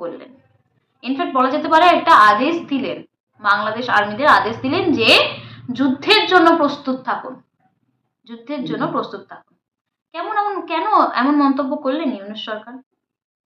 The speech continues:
Speaker 1: এই মন্তব্যের পিছনে কারণ হচ্ছে, আছে, কারণ রয়েছে, বহু কারণ রয়েছে। কারণ ইউনূস সরকার প্রথমত অ্যান্টি ইন্ডিয়া, দ্বিতীয় চায় নতুনভাবে বাংলাদেশ যে,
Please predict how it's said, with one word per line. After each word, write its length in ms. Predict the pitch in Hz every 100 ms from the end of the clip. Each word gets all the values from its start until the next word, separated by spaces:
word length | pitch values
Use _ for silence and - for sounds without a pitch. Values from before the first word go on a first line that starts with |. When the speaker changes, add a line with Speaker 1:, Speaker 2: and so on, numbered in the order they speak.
| _ _ _ _ _ _ _ _ _
Speaker 1:
এই 140 | 302 392
মন্তব্যের 460 | 370 370 381 381 359
পিছনে 420 | 269 247 208 202 330 339
কারণ 280 | 220 240 269 247
হচ্ছে, 320 | 214 - 226 359 392 214 214 _ _ _
আছে, 320 | - - - 180
কারণ 420 | - 233 277 262
রয়েছে, 200 | 202 214
বহু 260 | 226 254 294
কারণ 280 | 269 240 247
রয়েছে। 280 | 233 220 330
কারণ 220 | 277 269 269
ইউনূস 240 | 254 254
সরকার 260 | 269 269 285
প্রথমত 500 | 254 254 277 285 220 254 330 - _ _ _ -
অ্যান্টি 420 | 269 294 311 330 302 277
ইন্ডিয়া, 300 | 285 302 349 - - _ _ _ _ _ _ _ _
দ্বিতীয় 340 | 269 269 339 339
চায় 120 | 339
নতুনভাবে 600 | 330 254 311 320 311 320
বাংলাদেশ 440 | 302 285 294 285 302
যে, 100 | 294